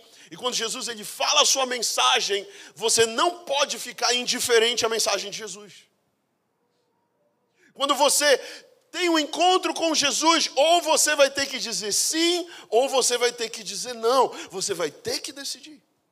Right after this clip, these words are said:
Jesus, ele disse, "Olha, quem comigo não ajunta, o quê?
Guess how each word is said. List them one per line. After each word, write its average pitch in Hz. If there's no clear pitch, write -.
Jesus, 262
ele 262
disse, 233
"Olha, 262
quem 226
comigo 208
não 190
ajunta, 170
o -
quê? 285